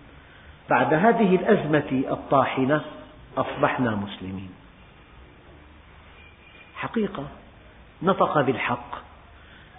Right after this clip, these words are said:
لا يعتب إخوتنا في المشرق على الله من أجلنا. هو من شدة تأثره بهذا اللقاء حفظ الكلام حرفيا. نحن لسنا مسلمين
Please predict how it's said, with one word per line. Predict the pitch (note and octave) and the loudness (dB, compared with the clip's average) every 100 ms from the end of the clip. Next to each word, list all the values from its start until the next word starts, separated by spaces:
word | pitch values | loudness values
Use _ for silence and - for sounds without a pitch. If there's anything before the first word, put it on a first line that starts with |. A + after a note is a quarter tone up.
| - - - - D3 | -20 -20 -20 -10 0
لا | F3 G#3+ | 4 8
يعتب | G#3+ D#3 D3+ C3+ F#2+ - - - - - - - - - | 8 6 2 0 -2 -8 -16 -20 -20 -20 -20 -20 -20 -4
إخوتنا | C#3 - F#3+ G3+ F#3 E3 D3 | -2 6 6 8 8 6 4
في | E3+ | 2
المشرق | D3+ F3 - F3 F3+ | 4 2 4 2 4
على | B2 D3+ | 4 6
الله | D3 D#3 D#3 D#3+ | 6 6 4 4
من | C#3 C3+ | 2 2
أجلنا. | D#3 A#2 G#2+ G#2 G#2 - - - - - - - - - - - - - - | 0 -2 -4 -6 -8 -12 -20 -20 -20 -20 -20 -20 -20 -20 -20 -20 -20 -20 -8
هو | C#3 C#3 C3 - - - - - | 0 0 0 -6 -18 -20 -20 -4
من | D3 | -4
شدة | - F3+ D#3+ | 0 2 2
تأثره | - C#3 C3 - E3 C#3+ B2+ | 2 0 0 0 2 2 2
بهذا | B2+ C#3+ C3+ | 2 2 2
اللقاء | B2 A#2 A2+ D3 D3 - - | 2 0 -2 0 0 -4 -2
حفظ | F#3 F3+ E3+ | 0 2 2
الكلام | C#3 B2+ C#3+ D#3+ C#3+ | 2 2 2 2 2
حرفيا. | - C#3+ B2+ D3+ C#3 G#2 F#2+ - - - - - - - - - - | 0 -2 -2 -2 0 -2 -6 -14 -20 -20 -20 -20 -20 -20 -20 -20 -6
نحن | E3 F#3 F#3+ F#3+ | 0 2 4 8
لسنا | A3+ A3+ F3+ D#3 | 8 6 4 4
مسلمين | C#3+ - C3+ C3 B2+ G#2+ | 4 -2 -2 0 -2 -4